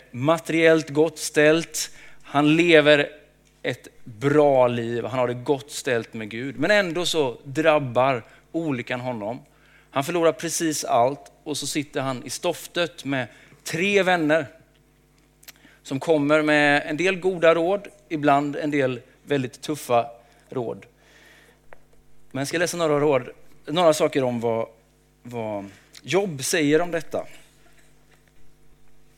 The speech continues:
Ifrån Jobb kapitel sjutton, vers sju till sexton.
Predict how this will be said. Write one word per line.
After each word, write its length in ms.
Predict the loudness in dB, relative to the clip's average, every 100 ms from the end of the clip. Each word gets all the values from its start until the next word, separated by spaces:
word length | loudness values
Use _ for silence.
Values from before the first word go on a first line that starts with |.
| _ -20 -20 _ _ -12
Ifrån 460 | -8 -4 -2 -4 -6
Jobb 480 | -4 -2 -4 -8
kapitel 380 | -10 -8 -6 -6
sjutton, 760 | -6 -10 -12 _ -6 -6 -8 -14 _ _
vers 440 | -4 -4 -4 -8 -16
sju 420 | -12 -8 -8 -10
till 320 | -14 -12 -12
sexton. 560 | -10 -12 -12 -14 -16